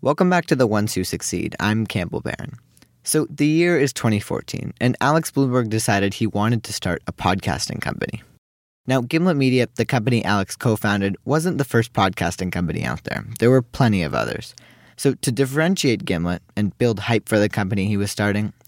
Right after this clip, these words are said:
Alex decided to document the process. Specifically,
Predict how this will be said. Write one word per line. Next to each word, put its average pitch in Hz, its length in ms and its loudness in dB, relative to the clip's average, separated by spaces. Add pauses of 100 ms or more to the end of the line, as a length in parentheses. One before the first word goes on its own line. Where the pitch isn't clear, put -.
Alex 135 340 2
decided 104 520 0
to - 80 -4
document 85 560 -2
the 85 80 -6
process. - 640 -6 (400)
Specifically, 143 580 4